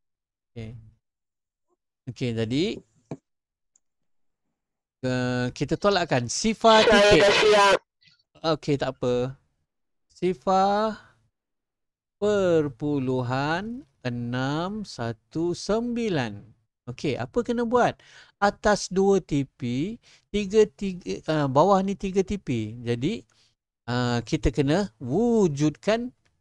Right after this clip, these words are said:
Speaker 1: sifar. Eh, wujudkan, sebutannya ialah wujudkan sifar. Jangan sebut tambah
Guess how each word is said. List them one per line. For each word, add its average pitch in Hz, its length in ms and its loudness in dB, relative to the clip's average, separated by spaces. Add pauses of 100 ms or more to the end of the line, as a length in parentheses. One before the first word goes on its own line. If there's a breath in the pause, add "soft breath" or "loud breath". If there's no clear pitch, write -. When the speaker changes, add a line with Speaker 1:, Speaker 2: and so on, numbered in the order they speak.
(140)
Speaker 1:
sifar. 113 800 -6
Eh, 180 160 -12
wujudkan, 156 960 -2
sebutannya 131 640 -6
ialah 123 260 -4
wujudkan 123 540 -6
sifar. 131 400 -2
Jangan 127 240 -2
sebut 135 320 -6
tambah 135 180 -2